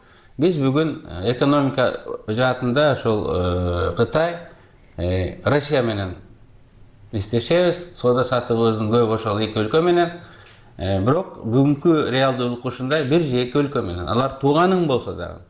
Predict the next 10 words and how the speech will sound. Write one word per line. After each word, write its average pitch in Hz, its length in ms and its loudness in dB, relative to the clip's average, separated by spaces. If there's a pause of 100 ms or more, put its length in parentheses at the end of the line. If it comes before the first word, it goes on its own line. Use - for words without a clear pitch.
(840)
жакын 180 380 2
тууганың 151 380 0
болсо 127 240 -4
дагы 123 280 -2 (460)
көзүн 120 320 2
карабашың 113 500 2
керек 131 300 0
экен. 180 240 -6 (580)
Э, 87 580 0 (140)
бири 143 360 2